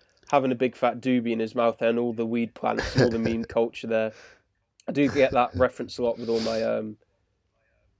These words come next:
Speaker 1: you know, f-, uh, le-, leisurely friends, shall we say. But Mo is spurred on, you know, he's got an idea, you know, he's gonna make this a pride, proud place for families, you know.
Speaker 2: And the episode, uh,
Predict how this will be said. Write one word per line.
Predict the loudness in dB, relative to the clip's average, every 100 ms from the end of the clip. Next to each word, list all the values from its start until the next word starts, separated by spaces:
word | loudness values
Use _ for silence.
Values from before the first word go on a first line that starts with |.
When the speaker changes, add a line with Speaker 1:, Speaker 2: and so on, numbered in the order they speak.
| -18
Speaker 1:
you |
know, | -18
f-, | -18 -18 -14
uh, | -12 -12 -16 -6
le-, | -2 0 0
leisurely | 6 8 8 4 0 -2
friends, | 2 4 4 0 -10 -16 -20
shall | -8 -8
we | -8
say. | -10 -12 -10
But | 2
Mo | 8 8 8
is | 4
spurred | -6 4 8 8 8
on, | 6
you | 6
know, | 4 4 2 -6 _ _ _ _ -12
he's | -2
got | 2
an | 4
idea, | 4 4 6 6 6 2 -10 _ _
you | -10
know, | -10 -12 _ _ _
he's | -6
gonna | 2 6
make | 6 4
this | -2 -4
a |
pride, | 0 6 8 8 2 0
proud | 4 6 6 4
place | 2 4 2
for | -4
families, | 2 4 4 0 -6 -12
you | -14
know. | -14 -16 -20 _
Speaker 2:
And | 2
the | 4
episode, | 2 2 2 2 -2 _ _
uh, | 4 6 4